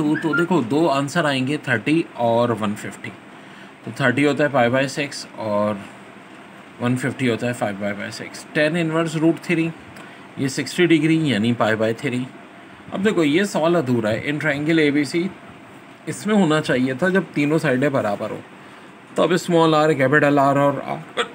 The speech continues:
one is to two is to three के बराबर होता है। कुछ थोड़ी mistakes दिख रही हैं इन question में। अब यहाँ देखो cosec और sine कट जाएगा, cos और sec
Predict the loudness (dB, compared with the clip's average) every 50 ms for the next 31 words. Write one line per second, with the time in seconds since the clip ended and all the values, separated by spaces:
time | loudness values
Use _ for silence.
0 | -18 -20 -20 -20 -20 -20 -20 -20 -20 -20 -20 -12 -4 0 2 2 2 2 -2 -4
1 | 0 2 2 4 4 4 2 2 0 -2 -4 -4 -2 0 0 0 2 2 2 2
2 | 2 0 0 -2 -2 -4 -4 -4 -4 -2 -4 -4 -4 -2 -4 -4 -4 0 0 2
3 | 2 2 2 0 -2 -2 -2 -4 -2 -2 -2 -2 -2 -2 -2 -2 -4 -2 -2 -2
4 | -2 -2 -4 -4 -6 -6 -8 -8 -8 -10 -10 -12 -12 -20 -20 -20 -20 -20 -20 -20
5 | -18 -18 -18 -10 -4 0 2 2 4 4 4 2 2 2 2 2 2 2 2 0
6 | 0 2 2 0 0 0 0 0 2 2 2 2 4 2 2 4 2 2 2 2
7 | 2 2 2 0 0 0 -2 -2